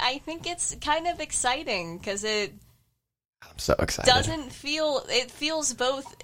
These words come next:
Speaker 1: insanely manufactured and not manufactured at all because of how different they are. Um,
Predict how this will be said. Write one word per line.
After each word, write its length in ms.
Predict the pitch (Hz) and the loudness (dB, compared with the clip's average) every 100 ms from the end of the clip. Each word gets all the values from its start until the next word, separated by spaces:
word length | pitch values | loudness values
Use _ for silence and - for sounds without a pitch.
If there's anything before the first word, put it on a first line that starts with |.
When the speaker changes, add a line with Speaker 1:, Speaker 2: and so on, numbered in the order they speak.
| - | -2
Speaker 1:
insanely 760 | 240 247 - 240 247 254 262 | 0 2 0 2 0 0 -2
manufactured 920 | 262 254 262 262 254 247 247 - 262 226 | 0 0 0 -2 0 0 0 -4 -2 -2
and 140 | 208 | 0
not 220 | 196 208 | 0 0
manufactured 920 | 202 208 214 208 202 190 196 - 208 185 | 0 0 0 -2 0 0 0 -2 -4 -4
at 120 | 170 | 0
all 500 | 170 175 196 233 262 | 2 2 2 -2 -6
because 420 | 208 214 214 196 | -8 -4 -2 -2
of 140 | 196 196 | -2 -2
how 160 | 202 190 | -2 -2
different 480 | 180 190 196 208 | -4 -4 -4 -2
they 200 | 214 214 | -2 -2
are. 360 | 220 220 233 277 277 - | 0 0 -2 -6 -12 -2
Um, 720 | 208 202 190 160 123 - 139 | 2 4 4 2 -2 -8 -14